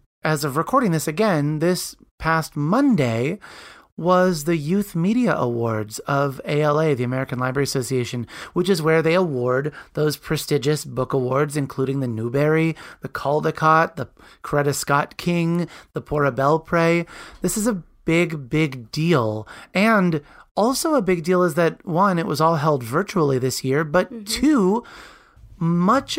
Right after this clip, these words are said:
Speaker 1: of the reading for these awards and the distribution of review copies and things like that were significantly impacted by, uh, the pandemic and by access in that way.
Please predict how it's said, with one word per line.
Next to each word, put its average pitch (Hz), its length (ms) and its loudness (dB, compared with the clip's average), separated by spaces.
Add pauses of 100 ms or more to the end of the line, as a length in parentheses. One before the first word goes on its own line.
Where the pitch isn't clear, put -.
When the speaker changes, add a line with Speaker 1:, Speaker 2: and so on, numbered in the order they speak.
Speaker 1:
of 175 380 2
the 170 140 0
reading 160 680 0
for 139 160 -4
these 131 240 -2
awards 123 720 0 (380)
and 165 200 0
the 156 80 -2
distribution 185 840 -4
of 151 200 -2
review 151 440 0
copies 254 720 -2
and 175 140 -4
things 208 220 -2
like 196 200 -2
that 196 280 0 (460)
were 208 460 4
significantly 202 840 0
impacted 139 800 -2
by, 143 520 2 (400)
uh, 135 380 0
the 151 140 -4
pandemic 135 760 -2
and 143 160 -2
by 139 320 0
access 135 480 -4
in 139 140 -4
that 135 240 -2
way. 127 360 0